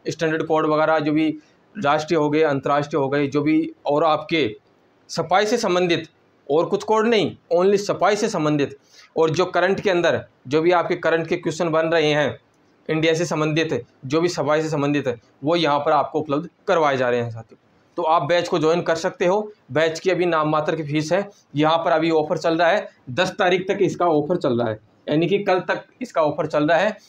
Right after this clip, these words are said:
पाँच सौ रुपये इसकी टोटल फीस है, पाँच सौ रुपये के अंदर, लेकिन यहाँ पर साठ परसेंट ऑफ चल रहा है,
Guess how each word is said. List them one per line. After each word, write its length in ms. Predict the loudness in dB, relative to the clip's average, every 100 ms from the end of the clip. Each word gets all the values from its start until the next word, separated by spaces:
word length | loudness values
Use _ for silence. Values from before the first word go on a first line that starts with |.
| -20 _
पाँच 280 | -2 0 2
सौ 120 | 2
रुपये 220 | 2 2
इसकी 180 | 0 0
टोटल 300 | 0 0 0
फीस 260 | 2 2 2
है, 240 | -2 -2 -10 _ -2
पाँच 260 | 0 0
सौ 60 | 0
रुपये 200 | 0 0
के 80 | -2
अंदर, 200 | 0 0
लेकिन 340 | 0 0 0
यहाँ 200 | 2 0
पर 300 | 0 -2 -2 -6
साठ 400 | -4 0 0 -2
परसेंट 340 | -2 -2 0
ऑफ 160 | 0 0
चल 180 | 0
रहा 100 | 2
है, 140 | 0